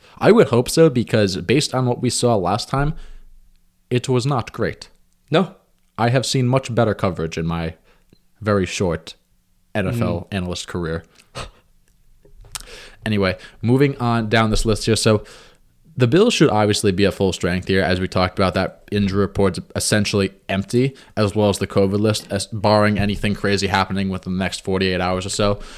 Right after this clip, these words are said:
Speaker 1: which means both Cole Beasley and Gabriel Davis should be out there. They should be locked and loaded. Any concerns with those two coming back and Josh Allen having a more upgraded receiving core compared to the last time when Isaiah McKenzie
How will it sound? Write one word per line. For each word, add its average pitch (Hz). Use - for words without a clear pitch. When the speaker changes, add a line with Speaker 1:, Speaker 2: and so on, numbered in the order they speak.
Speaker 1:
which 127
means 127
both 113
Cole 127
Beasley 113
and 107
Gabriel 101
Davis 95
should 107
be 98
out 92
there. 98
They 92
should 98
be 98
locked 90
and 95
loaded. 92
Any 160
concerns 127
with 113
those 110
two 110
coming 98
back 90
and 98
Josh 95
Allen 95
having 92
a 90
more 90
upgraded 104
receiving 98
core 92
compared 104
to 107
the 101
last 92
time 90
when 90
Isaiah 98
McKenzie 90